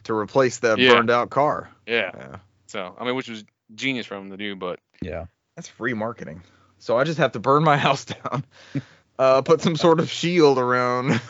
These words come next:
Speaker 1: <laughs> my P S five. Be
Speaker 2: I
Speaker 1: like,
Speaker 2: just, I
Speaker 1: "Hey, this whole house burned down, Sony." <laughs>
Speaker 2: 'Cause it's like, the,
Speaker 1: That's
Speaker 2: the
Speaker 1: all.
Speaker 2: whole, the whole bit was like, you know, they, it's like, "Oh, I had to come back for my cup." <laughs>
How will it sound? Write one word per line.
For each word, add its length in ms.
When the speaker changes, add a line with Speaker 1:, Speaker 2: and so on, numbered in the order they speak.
Speaker 1:
<laughs> 260
my 160
P 240
S 140
five. 600
Be 100
Speaker 2:
I 60
Speaker 1:
like, 100
Speaker 2:
just, 100
I 80
Speaker 1:
"Hey, 180
this 180
whole 160
house 240
burned 240
down, 240
Sony." 640
<laughs> 760
Speaker 2:
'Cause 140
it's 120
like, 120
the, 80
Speaker 1:
That's 80
Speaker 2:
the 60
Speaker 1:
all. 60
Speaker 2:
whole, 260
the 100
whole 220
bit 260
was 160
like, 240
you 80
know, 220
they, 140
it's 140
like, 120
"Oh, 280
I 40
had 120
to 60
come 180
back 160
for 80
my 100
cup." 340
<laughs> 80